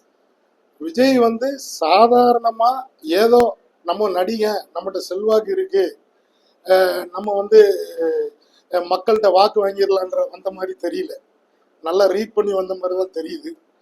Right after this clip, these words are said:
அவர் என்ன சொல்றாரு, டி வி கேக்கும் டி எம் கேக்கு தான்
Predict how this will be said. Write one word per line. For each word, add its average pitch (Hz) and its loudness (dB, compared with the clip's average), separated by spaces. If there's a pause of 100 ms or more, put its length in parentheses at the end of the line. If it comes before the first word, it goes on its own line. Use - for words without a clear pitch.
(340)
அவர் 185 2
என்ன 240 2
சொல்றாரு, 233 4 (480)
டி 247 2
வி 262 2
கேக்கும் 233 0
டி 214 -6
எம் 240 2
கேக்கு 220 -2
தான் 226 0